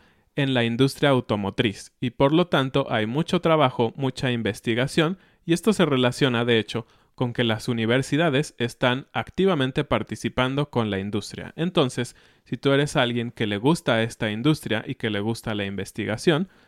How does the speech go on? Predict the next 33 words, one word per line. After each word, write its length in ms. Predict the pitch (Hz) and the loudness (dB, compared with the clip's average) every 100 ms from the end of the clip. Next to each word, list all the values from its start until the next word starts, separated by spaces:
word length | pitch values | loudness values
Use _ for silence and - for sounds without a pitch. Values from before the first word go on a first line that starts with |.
| _ | _
también 420 | - 117 113 127 160 | -4 -2 2 0 2
es 180 | 135 - | -4 -2
una 160 | 127 | -4
gran 260 | 107 113 120 | 0 0 0
opción 400 | - - - 107 | -4 -6 -4 -4
para 200 | 107 104 | -2 -2
vivir. 340 | 110 156 151 - _ | 0 0 -2 -4 _
Y 120 | - 202 | 2 4
obviamente, 580 | 196 156 117 101 92 - _ _ _ _ | 6 4 2 -2 -8 -12 _ _ _ _
si 220 | - 147 | 0 2
está 360 | 139 - 175 196 | 2 2 0 2
en 120 | 147 | 0
esta 260 | 139 - | 0 -2
clasificación 800 | 139 120 - 110 - 107 - 131 127 | -2 -2 -4 -8 -4 -6 0 0 2
de 80 | |
las 220 | 127 110 113 | 0 -2 -4
mejores 420 | 104 - 117 117 | -6 -2 -2 0
ciudades 440 | 175 147 117 - - | 2 2 2 -2 -2
es 180 | 139 - | -2 0
porque 460 | 143 131 123 104 | 0 0 0 0
es 100 | 117 | -2
segura, 800 | - - - 117 160 143 151 - | -4 -8 -6 2 4 4 2 -2
es 220 | - 117 - | -4 -4 -4
tranquila, 580 | 98 107 175 156 120 - _ _ _ | -8 -2 2 2 2 -4 _ _ _
tiene 260 | 139 131 | 0 2
muy 280 | 123 139 202 | 0 0 0
buenos 300 | 202 180 127 | 0 0 -2
servicios 640 | - 110 135 - 113 - - _ _ | -2 0 0 0 -2 -4 -10 _ _
y 120 | - 147 | -4 2
puedes 340 | 143 139 147 | 4 4 2
encontrar 540 | 131 117 104 110 113 | -2 -2 -2 0 -2
también 460 | 117 117 110 107 104 | 0 -2 0 0 -2
muchos 380 | - 127 - 113 | -6 -6 -4 -8